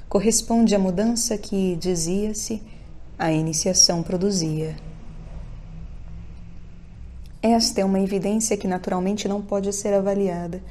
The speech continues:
exceto através de uma experiência real, pois quando é meramente relatada, é sempre não convincente. Quando nos defrontamos com isso, não de maneira ocasional, mas frequentemente,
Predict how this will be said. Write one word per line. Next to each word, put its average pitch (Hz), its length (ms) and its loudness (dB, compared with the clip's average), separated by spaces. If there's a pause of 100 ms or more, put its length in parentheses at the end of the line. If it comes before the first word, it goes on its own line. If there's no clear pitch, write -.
(480)
exceto 285 360 4
através 240 400 4
de 202 60 0
uma 214 80 2
experiência 220 500 0
real, 170 540 0 (720)
pois 196 160 2
quando 277 180 8
é 269 60 6
meramente 247 480 4
relatada, 180 680 2
é 180 140 4
sempre 269 400 4
não 226 180 4
convincente. 175 920 -2 (1200)
Quando 185 200 0
nos 190 180 4
defrontamos 202 600 2
com 165 180 0
isso, 202 480 2
não 196 240 4
de 269 100 4
maneira 208 280 4
ocasional, 170 640 0
mas 156 320 0
frequentemente, 196 840 -2